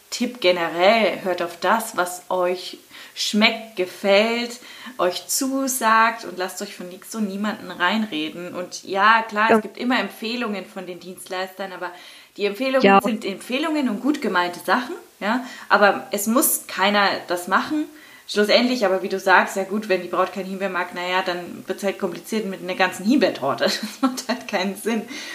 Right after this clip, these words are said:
Speaker 2: Genau.
Speaker 1: Aber ja, dass man vielleicht im Sommer jetzt nicht irgendwie, ich weiß jetzt nicht, äh, eine Lebkuchenfüllung nimmt, vielleicht wäre das auch <laughs> ganz sinnvoll, aber man muss halt sehen immer,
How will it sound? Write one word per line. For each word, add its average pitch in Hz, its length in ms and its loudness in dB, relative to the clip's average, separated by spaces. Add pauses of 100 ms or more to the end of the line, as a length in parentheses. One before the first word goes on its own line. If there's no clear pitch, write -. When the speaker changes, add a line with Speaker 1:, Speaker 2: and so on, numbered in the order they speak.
(380)
Speaker 2:
Genau. 214 220 8
Speaker 1:
Aber 202 520 6
ja, 202 300 8
dass 214 180 4
man 202 140 4
vielleicht 202 340 2
im 196 120 0
Sommer 180 280 2
jetzt 190 300 0
nicht 196 220 -4
irgendwie, 180 600 0 (480)
ich - 100 -18
weiß 170 160 -2
jetzt 170 160 -8
nicht, - 380 -6
äh, 180 200 2
eine 185 80 -2
Lebkuchenfüllung 240 840 6
nimmt, 233 280 4 (500)
vielleicht - 280 4
wäre 262 180 8
das - 120 2
auch 247 220 4
<laughs> - 20 0
ganz - 260 -2
sinnvoll, 277 460 4 (100)
aber 277 460 4 (460)
man 240 220 6
muss 330 220 2
halt 208 200 6
sehen 208 340 2
immer, 170 360 -4